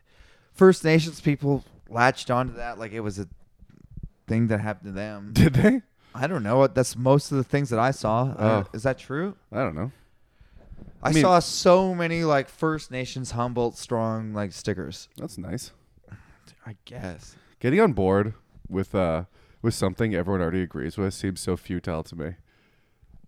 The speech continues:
Speaker 1: Yes.
Speaker 2: Do you know what I mean? We're just going
Speaker 1: I know
Speaker 2: make-,
Speaker 1: exactly
Speaker 2: making
Speaker 1: what you mean.
Speaker 2: posters and championing things for, like, no one disagrees. Who is this for? <laughs>
Speaker 1: Yeah. No, it's for every dude. It, do you know who it's for?
Speaker 2: Making the person feel better who's doing
Speaker 1: No, no,
Speaker 2: it.
Speaker 1: no.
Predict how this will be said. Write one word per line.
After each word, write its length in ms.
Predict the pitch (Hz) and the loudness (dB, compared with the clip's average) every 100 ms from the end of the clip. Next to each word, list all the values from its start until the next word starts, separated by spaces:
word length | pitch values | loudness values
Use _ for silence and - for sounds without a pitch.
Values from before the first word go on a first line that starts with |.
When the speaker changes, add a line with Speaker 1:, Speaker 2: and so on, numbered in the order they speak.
| - | -20
Speaker 1:
Yes. 320 | 123 104 - - | -20 -20 -16 -2
Speaker 2:
Do 80 | 120 | 2
you 60 | |
know 60 | 123 | 2
what 40 | |
I 140 | 123 127 | 2 2
mean? 140 | 120 | 0
We're 100 | 127 | -4
just 240 | 120 131 - | 0 0 2
going 260 | 131 123 113 - | 2 0 -4 -4
Speaker 1:
I 80 | 120 | 4
know 160 | 151 160 | 6 6
Speaker 2:
make-, 100 | 151 | 4
Speaker 1:
exactly 380 | 110 131 135 156 | 2 4 6 6
Speaker 2:
making 160 | 202 | 4
Speaker 1:
what 100 | 175 | 2
you 60 | 120 | 2
mean. 60 | 117 | 6
Speaker 2:
posters 400 | 139 147 165 139 | 6 6 2 0
and 120 | 131 | -2
championing 520 | - 123 131 151 135 | 0 2 2 2 0
things 280 | 131 135 139 | 0 0 0
for, 80 | - | 2
like, 180 | 131 127 | 0 2
no 180 | 123 160 | 4 6
one 160 | 254 | 6
disagrees. 840 | 160 165 170 120 165 135 76 - - _ _ _ - - - _ - | 4 0 0 0 2 2 -2 -8 -16 _ _ _ -20 -20 -20 _ 2
Who 180 | 170 240 | 6 8
is 100 | 196 | 6
this 160 | 185 | 0
for? 480 | - 151 - 131 151 | 2 4 6 4 2
<laughs> 140 | - - | -2 -18
Speaker 1:
Yeah. 180 | 110 95 92 _ - - - 127 - - - | -16 -16 -18 _ -20 -20 -20 -20 -16 -16 -4
No, 120 | 180 | 0
it's 100 | 151 | 0
for 220 | - 196 - | 0 -2 -2
every 280 | 143 156 - - | -8 -8 -10 -10
dude. 180 | - 240 | -8 -10
It, 180 | 165 - | -10 -10
do 80 | 214 | -4
you 60 | |
know 80 | 269 | 2
who 140 | 254 302 | 4 4
it's 140 | - | 2
for? 360 | - 175 220 269 | -2 2 2 2
Speaker 2:
Making 280 | 123 139 135 | 2 2 2
the 60 | |
person 280 | - 139 120 | 2 0 0
feel 200 | - 135 | 2 4
better 180 | 120 110 | 4 2
who's 100 | 95 | 2
doing 160 | 101 | 4
Speaker 1:
No, 80 | 202 | 4
no, 60 | 214 | 4
Speaker 2:
it. 40 | 214 | 2
Speaker 1:
no. 180 | 170 | 0